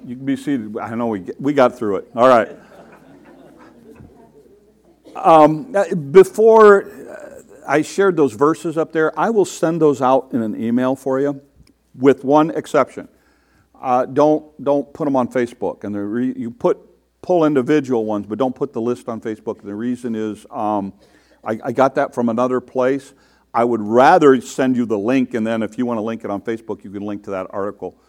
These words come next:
uh, where he lists all that. So, and maybe I'll do that. Maybe I'll put that one on the church. I, when you send it out in a link, it gets a little complicated because some of your, uh, spam,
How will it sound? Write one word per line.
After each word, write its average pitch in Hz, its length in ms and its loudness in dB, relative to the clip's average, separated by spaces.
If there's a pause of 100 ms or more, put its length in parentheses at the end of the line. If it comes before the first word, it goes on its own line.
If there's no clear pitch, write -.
(300)
uh, 95 380 -8
where 101 480 0 (160)
he 107 160 -6
lists 98 300 -4
all 90 160 -4
that. 90 260 -8
So, 95 320 -4 (720)
and 104 80 -8
maybe 107 180 -2
I'll 98 120 0
do 98 260 -6
that. 101 100 -8
Maybe 123 220 -2
I'll 107 80 0
put - 260 -10
that 107 220 -4
one 95 140 -10
on 90 80 -8
the 87 80 -10
church. 92 300 -14 (340)
I, - 80 -14
when 135 420 -10
you 143 80 -2
send 170 240 -6
it 156 60 -2
out 156 120 -4
in 139 60 -10
a 127 60 -6
link, 127 260 -6
it 110 200 -12
gets 117 200 -12
a 113 60 -12
little 104 120 -10
complicated 107 720 -14
because 95 260 -16
some 101 220 -16
of 95 140 -14
your, 87 200 -14 (440)
uh, 90 300 -16
spam, 113 640 -6